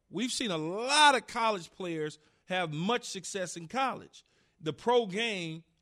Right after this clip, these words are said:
never slows down for 'em because m-, it becomes very mentally challenged.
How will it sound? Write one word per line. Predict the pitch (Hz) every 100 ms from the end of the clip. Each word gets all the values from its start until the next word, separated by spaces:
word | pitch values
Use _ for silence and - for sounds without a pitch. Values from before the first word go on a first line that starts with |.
| _
never | - 180 208 170
slows | - 196 175 135
down | 123 190 208 180
for | 135 131 95
'em | - _ _ _ _ -
because | 170 - 196 175 165 160 143 - _ _ _ _ _ _ _ _ _ 123
m-, | 131 160
it | 170
becomes | 160 - 180 165 120
very | 110 185 185
mentally | 151 175 196 202 165
challenged. | 156 156 139 170 208 -